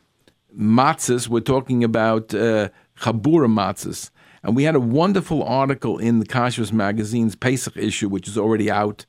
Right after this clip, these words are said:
And that, and that article is about Chabura matzahs. I don't know if I'll be able to get Elchanan Pear to come on also for a minute or two, but, uh, definitely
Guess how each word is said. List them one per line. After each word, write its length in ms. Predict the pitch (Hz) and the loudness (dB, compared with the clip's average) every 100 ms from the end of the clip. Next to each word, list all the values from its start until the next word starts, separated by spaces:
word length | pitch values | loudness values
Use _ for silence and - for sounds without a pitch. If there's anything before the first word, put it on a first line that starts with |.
| _ _ _ _ _ - | _ _ _ _ _ -8
And 200 | - 117 | 0 2
that, 200 | 120 117 | 2 2
and 380 | 120 117 117 117 | 0 0 0 2
that 280 | 117 113 - | 0 -2 -4
article 440 | 113 123 127 117 | -2 0 0 -2
is 80 | 107 | -2
about 200 | 107 104 | -2 -4
Chabura 460 | - 107 104 120 113 | -2 -4 0 2 4
matzahs. 480 | 110 107 - 110 | 2 0 -4 -6
I 60 | 107 | -4
don't 320 | 107 - 135 | -4 -4 -4
know 40 | 139 | -2
if 80 | |
I'll 80 | 120 | -2
be 180 | 117 120 | 0 0
able 200 | 117 110 | 0 -2
to 100 | 110 | -4
get 200 | 113 123 | -2 -2
Elchanan 420 | 104 - 117 110 | -2 -4 -2 -2
Pear 260 | - 147 131 | 0 -2 -2
to 200 | - - | -4 -8
come 260 | 113 110 | -2 0
on 160 | 104 107 | 0 0
also 480 | - 123 147 151 123 | -2 0 0 0 -4
for 140 | 117 | 0
a 40 | 113 | 0
minute 300 | 120 120 104 | 2 2 0
or 40 | |
two, 260 | 123 139 127 - - - | 2 0 0 -10 -18 -2
but, 260 | 113 113 | -2 0
uh, 140 | 120 110 | 0 0
definitely 920 | 107 147 165 185 160 135 131 131 | 0 0 0 0 0 2 2 0